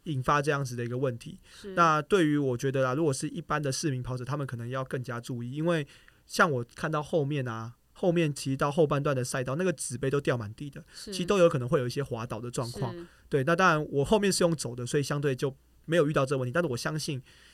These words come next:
Speaker 1: 一定也会有跑者遇到这个问题，因为你水杯丢满地，那水杯本来就不是一个止滑的一个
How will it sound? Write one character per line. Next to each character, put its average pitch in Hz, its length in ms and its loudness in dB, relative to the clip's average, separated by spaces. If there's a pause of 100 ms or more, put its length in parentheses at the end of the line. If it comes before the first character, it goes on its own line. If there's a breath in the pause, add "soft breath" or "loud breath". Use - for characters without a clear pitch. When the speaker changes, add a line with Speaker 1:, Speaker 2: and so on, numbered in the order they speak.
Speaker 1:
一 156 100 -8
定 165 200 -2
也 120 100 -2
会 147 140 2
有 117 100 -2
跑 - 180 -10
者 123 140 -8
遇 131 100 -6
到 127 120 -2
这 127 80 -4
个 127 40 -4
问 120 120 -4
题， 127 80 -6
因 165 60 -4
为 220 80 -2
你 147 120 -2
水 123 220 -4
杯 143 320 -2
丢 151 120 0
满 113 220 -4
地， 131 140 -4
那 165 160 0
水 131 160 -4
杯 156 120 -2
本 135 160 -2
来 110 120 -8
就 147 100 -4
不 139 100 -12
是 143 140 -6
一 - 20 -6
个 127 120 -4
止 - 260 -8
滑 107 240 -8
的 123 180 -4
一 123 120 -6
个 123 360 -2